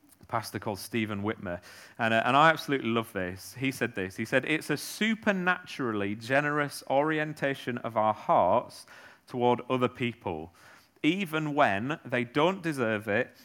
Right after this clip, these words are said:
and don't love us in return. God himself is kind in this way." I want to read that again 'cause there's a lot in there, isn't there? "It's a supernaturally generous orientation of our hearts toward other people,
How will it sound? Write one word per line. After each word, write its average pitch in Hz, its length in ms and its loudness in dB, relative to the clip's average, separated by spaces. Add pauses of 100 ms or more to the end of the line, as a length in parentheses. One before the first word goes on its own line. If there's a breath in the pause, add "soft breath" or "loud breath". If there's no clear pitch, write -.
(160 soft breath)
and 120 240 -4
don't 131 340 0
love 127 260 0
us 101 560 -2
in 110 160 -2
return. 101 720 -4 (380 soft breath)
God 143 260 2
himself 113 1080 -4
is 98 180 -10
kind 95 640 -6 (600 soft breath)
in 104 180 -6
this 101 260 -6
way." 95 280 -2
I 92 60 0
want 135 120 0
to 139 60 2
read 143 200 6
that 110 120 4
again 107 320 2
'cause 107 160 -12
there's 113 160 -2
a 117 80 2
lot 120 320 4
in 117 100 -2
there, 95 200 0
isn't 104 200 -6
there? 87 220 -6 (320 loud breath)
"It's 139 200 0
a 151 80 4
supernaturally 180 1300 0
generous 117 760 0
orientation 151 800 0
of 123 100 0
our 120 180 6
hearts 113 640 2 (280 loud breath)
toward 135 400 4
other 131 200 2
people, 104 600 -6